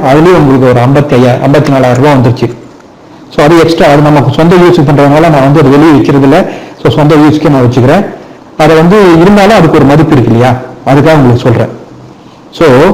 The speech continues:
எனக்கு ஆடு மூ-, ஆட்டு மூலியமா மாசம் வந்து இங்க ஒரு ஐம்பதாயிரம் ரூபாய் எனக்கு வந்துருது. அது போக தினமும் ஒரு ஐம்பது லிட்டர் பால் ஊத்திட்டு இருக்கோம். So, அதுல வந்து எனக்கு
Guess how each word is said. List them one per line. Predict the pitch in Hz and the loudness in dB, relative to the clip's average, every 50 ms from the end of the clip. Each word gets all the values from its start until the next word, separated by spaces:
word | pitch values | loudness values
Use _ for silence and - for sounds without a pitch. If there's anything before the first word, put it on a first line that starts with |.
| - - - - - - - - | -4 -8 -12 -14 -18 -20 -10 -6
எனக்கு | 143 139 135 135 | -4 -2 -2 0
ஆடு | 135 143 175 185 175 | 0 0 2 2 2
மூ-, | 170 165 160 | 2 0 0
ஆட்டு | 139 - 160 180 180 185 - - 185 | 0 0 0 0 0 -2 -2 0 0
மூலியமா | 165 165 165 165 156 151 170 202 202 | 2 2 2 2 2 2 2 2 2
மாசம் | 147 151 165 170 - - 165 | 2 0 0 0 0 0 0
வந்து | 143 139 143 135 147 175 190 202 214 202 - - - - - - - | 0 0 0 0 2 2 2 2 2 0 -2 -6 -10 -14 -16 -10 -6
இங்க | - 135 139 143 139 135 | -2 0 0 2 2 2
ஒரு | 143 131 | 0 0
ஐம்பதாயிரம் | 131 131 147 165 185 180 175 165 160 143 139 123 | 0 0 2 2 2 2 2 2 2 0 0 0
ரூபாய் | 123 131 170 | 0 0 0
எனக்கு | 165 143 123 117 123 | 0 0 -2 0 0
வந்துருது. | 120 117 120 110 - - - - - - - - - - - - - - - - - - - - - - - - - - - - - | 0 0 -2 -2 -4 -6 -10 -12 -16 -20 -20 -20 -20 -20 -20 -20 -20 -20 -20 -20 -20 -20 -20 -20 -20 -20 -20 -20 -20 -20 -20 -14 -8
அது | - - 165 175 | -4 -2 0 0
போக | 175 170 147 117 120 131 160 185 196 - - - - - - - - - - - - - - - - - | 2 0 0 0 0 0 0 -2 -2 -6 -10 -16 -18 -20 -20 -20 -20 -20 -20 -20 -20 -20 -20 -20 -12 -6
தினமும் | - 160 180 196 202 208 196 180 | -2 0 0 2 2 2 0 0
ஒரு | 160 151 | 0 2
ஐம்பது | 139 147 165 170 165 147 139 | 2 2 2 2 2 2 2
லிட்டர் | 139 139 - - 175 - - - | 0 0 0 0 -2 -2 -2 -4
பால் | - 139 160 170 | -2 0 0 2
ஊத்திட்டு | 147 135 127 117 120 110 | 2 0 0 0 -2 -4
இருக்கோம். | 120 110 98 - 107 - - - - - - - - - - - - - - - - - - - - - - - - - - - - - - - | -4 -6 -6 -8 -10 -10 -12 -16 -20 -20 -20 -20 -20 -20 -20 -20 -20 -20 -20 -20 -20 -20 -20 -20 -20 -20 -20 -20 -20 -20 -20 -20 -20 -18 -8 -4
So, | - 160 | -2 0
அதுல | 147 156 175 214 214 208 | 2 2 2 2 2 2
வந்து | 190 180 180 208 | 2 2 2 2
எனக்கு | 202 175 165 143 165 | 2 0 0 0 0